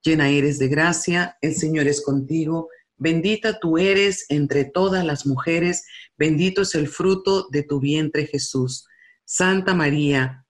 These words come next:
Madre de Dios, ruega por nosotros pecadores,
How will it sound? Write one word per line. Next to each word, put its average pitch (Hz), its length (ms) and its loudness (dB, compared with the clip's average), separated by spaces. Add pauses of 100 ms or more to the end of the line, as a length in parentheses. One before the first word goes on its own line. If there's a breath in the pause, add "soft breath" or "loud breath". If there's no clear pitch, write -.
Madre 170 500 2
de 147 160 0
Dios, 135 520 -2 (300 soft breath)
ruega 180 540 2
por 151 160 -2
nosotros 170 680 -2
pecadores, 160 800 -2